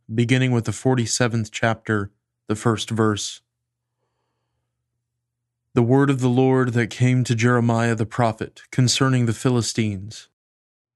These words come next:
before Pharaoh struck down Gaza. Thus says the Lord, "Behold, waters are rising out of the north, and shall become an overflowing torrent. They shall overflow the land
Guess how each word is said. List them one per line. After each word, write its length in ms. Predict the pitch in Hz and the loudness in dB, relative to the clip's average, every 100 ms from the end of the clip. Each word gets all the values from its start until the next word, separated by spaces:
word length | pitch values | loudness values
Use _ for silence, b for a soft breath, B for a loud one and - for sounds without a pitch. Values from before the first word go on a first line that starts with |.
| _ | _
before 380 | 131 - 135 120 | 0 2 2 0
Pharaoh 540 | - 139 131 120 110 | 0 2 2 2 0
struck 420 | 104 - 135 120 | -2 0 -2 -2
down 340 | - 120 113 107 | 0 0 0 0
Gaza. 560 | 117 113 101 104 95 - _ _ _ _ _ _ _ _ - | 2 2 0 -4 -8 -14 _ _ _ _ _ _ _ _ -4
Thus 320 | 123 135 127 | 2 2 2
says 400 | - 139 131 117 | 2 2 2 2
the 120 | 127 | 0
Lord, 480 | 117 120 107 98 101 _ _ _ _ - | 2 0 0 -4 -12 _ _ _ _ 0
"Behold, 640 | 135 120 143 120 107 101 _ _ - | 2 4 4 2 -4 -10 _ _ -2
waters 580 | 120 131 131 139 135 | 2 2 2 0 0
are 180 | - 123 | -2 -2
rising 640 | 110 127 127 131 123 127 127 | 0 2 2 2 2 0 0
out 240 | 117 123 | 0 0
of 140 | 120 | 0
the 60 | 120 | 0
north, 560 | 120 117 113 107 - - _ _ _ _ _ | 0 2 0 -4 -12 -20 _ _ _ _ _
and 160 | - 123 | -2 2
shall 160 | - 117 | 2 2
become 420 | 123 - 131 127 | 0 0 0 0
an 100 | 120 | 0
overflowing 840 | 127 127 127 120 - 131 120 113 | 0 2 0 0 0 0 0 -2
torrent. 560 | 107 131 123 110 95 - _ _ _ _ _ _ _ _ _ | -2 -2 0 0 -4 -12 _ _ _ _ _ _ _ _ _
They 120 | 127 | 0
shall 280 | 131 131 120 | 2 2 2
overflow 640 | 127 131 131 - 135 131 127 | 0 2 0 0 2 2 2
the 120 | 120 | 2
land 560 | 117 117 117 117 117 | 2 2 2 0 -2